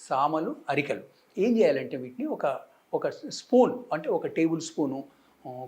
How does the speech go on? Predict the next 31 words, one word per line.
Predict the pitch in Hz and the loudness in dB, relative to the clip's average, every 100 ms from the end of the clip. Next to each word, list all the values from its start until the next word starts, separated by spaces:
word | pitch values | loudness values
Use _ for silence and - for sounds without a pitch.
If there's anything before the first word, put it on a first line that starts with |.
| - | 2
కొర్రలను | 151 185 170 | 6 6 4
తీసుకొని | 135 - 143 | -4 -6 -8
ఒక | 202 160 | -6 -4
టూ | 160 180 180 | -4 -4 -8
ఫిఫ్టీ | 196 190 - | -8 -8 -4
ఎంఎల్ | 226 156 175 156 - - _ - | 0 2 2 2 -4 -18 _ -6
నీళ్ళలో | 147 185 185 170 | -2 2 4 4
బాగా | 127 135 151 | 4 4 6
ఉడికించేసి | 156 127 143 170 160 151 - 330 - _ _ | 4 2 -2 -2 0 -2 -2 -10 -12 _ _
ఒక | - 156 | -6 -4
గంజి, | 135 147 170 180 | 0 0 0 -4
ఒక | 165 139 | -4 -2
జావలాగా | 151 139 175 214 202 185 | 0 6 8 8 8 4
తయారు | 165 139 139 - | 0 0 0 -4
చేసుకొని | 139 - 202 - - _ - | -4 -2 -2 -6 -16 _ 0
పొద్దున్న | 151 202 208 - - _ _ - | 2 2 2 0 -6 _ _ -6
అది | 135 127 - - | -4 -6 -12 -4
నీళ్ళల్లో | 151 160 156 151 | -2 4 4 2
చక్కగా | - 143 - 180 151 | 0 -2 0 0 0
కలుపుకొని | 139 139 - 151 220 | -2 -4 -2 -4 -2
మనకు | 254 220 196 | -4 -4 -4
టేస్ట్ | 226 240 226 | -4 -4 -2
కావాలంటే | 185 180 180 | 0 0 -2
కొంచెం | 240 175 147 | -6 -4 -4
హనీ | 131 147 151 | -4 -6 -6
కానీ | 156 | -8
కొంచెం | 214 151 139 | -8 -10 -8
లైమ్ | 127 147 147 | -6 -6 -6
జ్యూస్ | 143 | -6
కానీ | 143 135 | -8 -6
కలుపుకొని | 135 131 - 202 | -8 -6 -4 -4